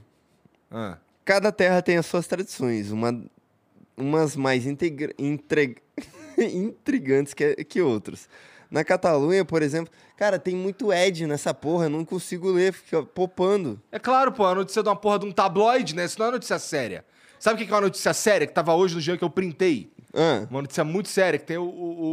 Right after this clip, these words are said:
Speaker 1: o, o Coroa, que faz o sorriso, o sorri-, rindo de
Speaker 2: Foda-se.
Speaker 1: nervoso, tá ligado? Que assim
Speaker 2: Tá aqui no Brasil, tá aqui em São Paulo.
Speaker 1: E tava na primeira página do G um. Tipo, muito importante essa porra. Isso é uma notícia importante.
Speaker 2: Eu também acho.
Speaker 1: Certo.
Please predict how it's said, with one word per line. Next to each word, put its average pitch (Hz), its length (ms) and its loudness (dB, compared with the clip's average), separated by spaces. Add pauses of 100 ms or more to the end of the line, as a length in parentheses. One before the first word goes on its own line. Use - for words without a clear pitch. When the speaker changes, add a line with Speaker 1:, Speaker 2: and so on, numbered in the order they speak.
Speaker 1:
o, - 20 0
o 151 60 -2
Coroa, 170 580 4 (340)
que 139 260 0
faz 147 260 2
o 139 40 -8
sorriso, 143 540 0
o 127 60 -6
sorri-, 135 280 -4
rindo 147 240 -6
de 131 100 -12
Speaker 2:
Foda-se. 135 140 0
Speaker 1:
nervoso, 135 380 0
tá 131 100 -4
ligado? 139 300 0
Que 139 60 -4
assim 143 280 -6 (280)
Speaker 2:
Tá 202 100 4
aqui 226 180 2
no 220 80 4
Brasil, 160 440 4
tá 165 120 2
aqui 175 140 0
em - 20 0
São 214 180 -2
Paulo. 208 320 4
Speaker 1:
E - 20 4
tava 208 240 4
na 233 120 2
primeira 247 480 0
página 240 340 0
do 226 100 -8
G 254 120 0
um. 196 240 -4
Tipo, 160 240 -14
muito 311 420 -4
importante 247 460 0
essa - 100 -4
porra. - 260 -4
Isso 294 300 4
é 285 40 4
uma 269 40 2
notícia 190 220 -8
importante. 117 580 -12
Speaker 2:
Eu 113 80 0
também 151 260 -2
acho. 101 300 -6
Speaker 1:
Certo. 131 340 -4